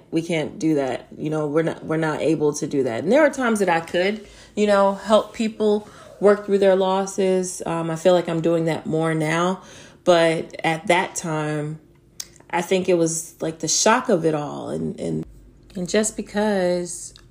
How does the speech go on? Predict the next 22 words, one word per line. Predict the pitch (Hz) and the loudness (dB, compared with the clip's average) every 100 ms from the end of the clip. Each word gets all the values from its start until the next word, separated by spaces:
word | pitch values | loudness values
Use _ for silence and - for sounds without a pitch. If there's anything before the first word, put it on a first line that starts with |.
| - _ | -20 _
you | 185 | -8
know, | 170 | -6
someone | 165 180 180 170 | -4 -4 -2 -2
has | 170 165 165 | -2 -4 -4
suffered | - 165 - 160 151 | -6 -6 -4 -6 -4
loss, | 160 165 165 165 - - - - - | -2 -2 -2 -6 -10 -16 -20 -20 -10
it | 165 165 | -8 -2
does | 160 165 | -2 0
not | 165 160 156 | -2 -4 -4
mean | 147 160 165 165 160 160 170 - | -6 -4 -4 -4 -4 -4 -8 -12
that | - 165 160 147 - | -18 -6 -4 -4 -6
they | - 156 156 | -2 0 0
are | 143 151 143 180 190 _ _ | -4 -6 -8 -10 -14 _ _
qualified | - 160 151 151 165 156 147 | -6 -4 -4 -4 -4 -2 -2
or | 127 - | -4 -4
able | 143 160 160 143 139 156 - _ - - _ | -2 0 -2 -4 -4 -6 -12 _ -20 -20 _
to | - | -6
help | 160 165 147 | -2 -2 -2
someone | - 151 143 139 | -4 -8 -8 -10
else. | - 139 170 190 | -6 -6 -4 -6
So | - - - | -8 -6 -4
I, | 147 | -4